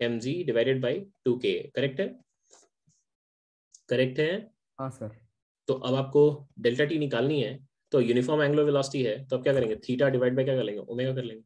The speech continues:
Speaker 1: That's the answer। omega तो आपको पता ही है, value substitute कर दीजिए। So this is cos inverse M G divided by two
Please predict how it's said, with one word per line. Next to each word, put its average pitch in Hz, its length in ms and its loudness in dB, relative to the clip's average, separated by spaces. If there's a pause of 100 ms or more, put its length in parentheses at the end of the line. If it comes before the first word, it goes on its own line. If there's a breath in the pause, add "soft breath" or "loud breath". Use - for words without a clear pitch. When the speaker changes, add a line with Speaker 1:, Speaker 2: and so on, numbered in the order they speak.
(160)
Speaker 1:
That's 127 140 -2
the 131 120 0
answer। - 220 -12 (260)
omega 123 220 2
तो 139 100 4
आपको 139 140 0
पता 135 160 2
ही 139 120 2
है, 113 60 0
value 110 180 -2
substitute 131 480 -6
कर 117 120 -2
दीजिए। 101 220 -12
So 113 160 -10
this 117 120 -8
is 202 180 -4 (680)
cos 120 240 0
inverse 135 320 0 (1600)
M 113 280 -4
G 123 140 -2 (1080)
divided 120 380 -2
by 117 140 -2 (600 soft breath)
two 147 120 0